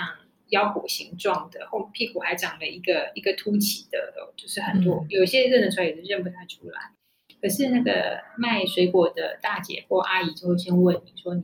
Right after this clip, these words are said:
Speaker 1: 要酸的、甜的，还是要一种？”泰国人很爱讲，就是蛮，就是有一点丰厚的那种味道。
Speaker 2: 蛮。
Speaker 1: 对，我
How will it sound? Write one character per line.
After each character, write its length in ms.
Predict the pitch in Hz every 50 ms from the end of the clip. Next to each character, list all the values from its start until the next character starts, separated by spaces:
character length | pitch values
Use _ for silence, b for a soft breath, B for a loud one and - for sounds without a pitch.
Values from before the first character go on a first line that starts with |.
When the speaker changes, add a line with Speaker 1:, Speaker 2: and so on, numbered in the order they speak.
| - -
Speaker 1:
要 160 | 180 190 -
酸 340 | - - - 196 - - 190
的、 180 | - - - -
甜 240 | - - - 165 151 - _ -
的， 280 | - 160 151 - - - _ _ _ _ _ _ _
还 160 | - - 147
是 160 | - - 214
要 100 | 202 175
一 120 | 170 180 180
种？” 200 | - - - - - - -
泰 140 | - 220 202
国 140 | - 170
人 100 | 165 170
很 80 | 151 -
爱 140 | - 185 180
讲， 200 | 180 180 - - 175
就 40 |
是 140 | - - 180 170 165
蛮， 280 | 170 165 156 160 160 160 - _ _ _ _ _ _
就 80 | 220 208
是 180 | 214 226 202
有 140 | 190 165 160
一 40 | 170
点 180 | 185 175 180
丰 320 | - - - 214 202 202 202
厚 300 | - - 220 190 175 -
的 180 | - - - - - _ _ _
那 100 | _ 196 190
种 120 | 180 - - - - - - _ _ _ _ _ _
味 240 | - 190 180 175 -
道。 220 | - 175 170 - 190
Speaker 2:
蛮。 400 | 175 175 175 175 175 170 180 185 - _ _ _ _ _ _ _
Speaker 1:
对， 320 | 202 180 - - - - - _ - _ _
我 80 | -